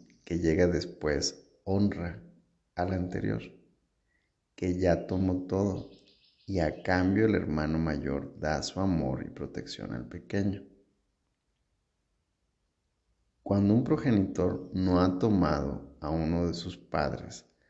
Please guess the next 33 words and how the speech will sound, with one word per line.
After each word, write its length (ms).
va 120
a 80
utilizar 880
a 100
uno 300
de 80
sus 240
hijos 400
para 280
hacer 440
de 220
ese 200
padre 460
o 100
madre 520
que 120
no 220
ha 120
tomado. 540
O 140
sea, 580
que 160
uno 320
de 80
los 240
hijos 560
se 200
va 120
a 60
transformar 840
en 160
el 160
abuelo 680